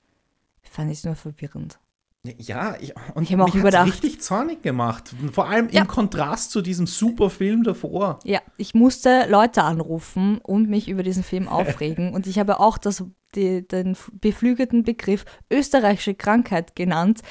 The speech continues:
Speaker 1: in Bezug auf,
Speaker 2: <laughs>
Speaker 1: der Film hat kein Ende.
Speaker 2: Ja.
Speaker 1: Das hat die, mein, äh, Gesprächspartner sehr amüsiert.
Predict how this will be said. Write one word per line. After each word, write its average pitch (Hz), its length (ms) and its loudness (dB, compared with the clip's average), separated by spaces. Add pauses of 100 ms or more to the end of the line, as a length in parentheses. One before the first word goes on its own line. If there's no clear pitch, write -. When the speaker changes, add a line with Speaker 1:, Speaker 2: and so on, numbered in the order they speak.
(200)
Speaker 1:
in 254 140 8
Bezug 254 400 4
auf, 185 240 6
Speaker 2:
<laughs> - 20 -14
Speaker 1:
der 226 140 4
Film 175 240 2
hat 160 160 -2
kein 208 160 4
Ende. 220 420 6 (200)
Speaker 2:
Ja. 110 80 -10
Speaker 1:
Das 107 100 -10
hat 202 160 -4
die, 185 180 -8
mein, 202 500 -2
äh, 190 440 -4
Gesprächspartner 202 580 -4
sehr 175 220 -6
amüsiert. - 400 -14